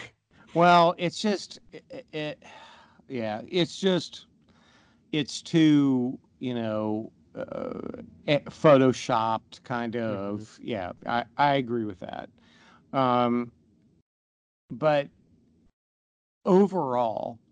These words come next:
Speaker 2: I still found the movie, I had problems with it, to be sure,
Speaker 1: Mm-hmm.
Speaker 2: but I still thought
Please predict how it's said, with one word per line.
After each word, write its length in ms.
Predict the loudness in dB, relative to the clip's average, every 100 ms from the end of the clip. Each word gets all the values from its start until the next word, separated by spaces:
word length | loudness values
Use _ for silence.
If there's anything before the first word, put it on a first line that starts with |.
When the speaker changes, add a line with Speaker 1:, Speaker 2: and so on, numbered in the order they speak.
| _
Speaker 2:
I 120 | -4 -4
still 520 | -6 -2 0 -2 -6
found 760 | -8 -6 -2 -2 -4 -6 -8 -16 _
the 100 | -6
movie, 580 | -2 -2 -2 -2 -4 -6 -14 _ _ _ _ _
I 120 | -6 -2
had 280 | 0 0
problems 420 | 2 2 0 -6 -10
with 200 | -10 -12
it, 140 | -14 -16
to 60 | -8
be 120 | -8
sure, 300 | -4 -6 -6
Speaker 1:
Mm-hmm. 160 | -8 -12 _ _ _ _ _ _ _ _
Speaker 2:
but 420 | 2 4 4 0 -8 _
I 120 | -8 -6
still 420 | -6 -4 -4 -4
thought 600 | -8 -6 -2 -2 -4